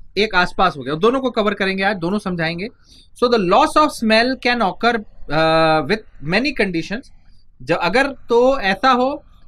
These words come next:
कि आपके नाक के पीछे ऊपर साइड में, नोज के अप साइड में स्मेल रिसेप्टर्स होते हैं, राइट? अगर इस स्मेल रिसेप्टर तक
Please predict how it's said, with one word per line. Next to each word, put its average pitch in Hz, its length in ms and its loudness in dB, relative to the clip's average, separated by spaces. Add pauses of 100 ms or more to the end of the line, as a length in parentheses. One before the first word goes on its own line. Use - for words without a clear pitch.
(100)
कि 269 440 -6
आपके 240 600 0 (460)
नाक 180 460 0
के 277 420 -4
पीछे 240 520 -4
ऊपर 247 500 -2
साइड 214 320 0
में, 214 280 -4 (360)
नोज 202 400 -4
के 262 200 -2
अप 269 380 -2
साइड 180 300 0
में 202 260 -2 (280)
स्मेल 220 440 0
रिसेप्टर्स - 580 -4
होते 107 180 -10
हैं, - 120 -18 (340)
राइट? 208 180 0 (340)
अगर 269 200 0
इस 285 100 -2
स्मेल 269 420 0
रिसेप्टर - 480 -2
तक - 360 -2